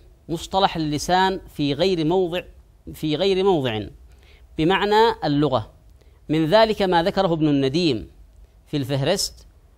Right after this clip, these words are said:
اللسان العربي، اللسان السرياني، اللسان اليوناني وغيرها. ويمكن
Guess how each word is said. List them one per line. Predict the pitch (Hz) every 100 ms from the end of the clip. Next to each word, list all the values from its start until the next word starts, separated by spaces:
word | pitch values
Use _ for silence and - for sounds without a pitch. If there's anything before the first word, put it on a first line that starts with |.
| _ _ -
اللسان | 139 135 131 190 196 135 - -
العربي، | 139 131 139 139 160 214 - - - -
اللسان | 135 135 135 160 180 202 -
السرياني، | - - 131 131 160 185 190 202 - -
اللسان | 117 117 - 175 180 180 - 127
اليوناني | 123 120 120 139 175 185 190 180 -
وغيرها. | 196 190 147 120 110 - _ _ _ _ _ _ _ _ _ -
ويمكن | 175 226 202 185 208